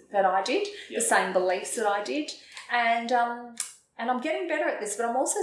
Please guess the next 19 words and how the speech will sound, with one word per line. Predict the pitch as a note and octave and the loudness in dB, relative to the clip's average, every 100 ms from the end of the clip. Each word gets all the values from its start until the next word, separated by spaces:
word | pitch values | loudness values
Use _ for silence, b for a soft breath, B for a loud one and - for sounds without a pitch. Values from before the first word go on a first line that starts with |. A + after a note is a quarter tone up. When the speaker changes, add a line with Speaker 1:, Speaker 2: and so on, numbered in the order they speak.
| - | 0
Speaker 1:
starting | C#4+ B3 A#3 A#3 | 0 0 -2 -4
to | A#3+ A3 | -4 -2
remove | G#3+ G#3+ G#3+ G#3+ A3 | -4 -4 -4 -4 -2
myself | G#3 G#3 - G3+ G3 - | 0 2 4 4 2 0
and | G3+ G3+ G3+ | -4 -4 -2
learn | G3+ G3+ G3 G3 | 0 0 -2 -2
to | G#3+ G#3 | -2 0
manage | G3 G3 F#3+ | 0 0 -2
things | - G3 G3+ | -4 -4 2
like | G3 - | 2 2
social | - G3 - G3 | 2 2 0 -4
media | F#3+ G3 G#3+ A3 - | -4 -2 -2 -2 0
better, | - - - E4+ F4 B B B B - | 0 0 -2 -2 -6 B B B B -4
because | A3+ - A#3+ A#3 A3 A3 - - - - - C#4 | -4 0 2 4 4 0 0 -6 -18 -20 -6 2
we're | D4 D4 | 4 4
impacted | C#4+ C#4 C#4 - A#3+ | 2 0 -4 -4 -6
hugely | - A3+ A3+ A3+ B3 A3+ | -4 -6 -4 -2 -2 0
by | G#3 F3 | 2 4
that. | - C#3 | 4 2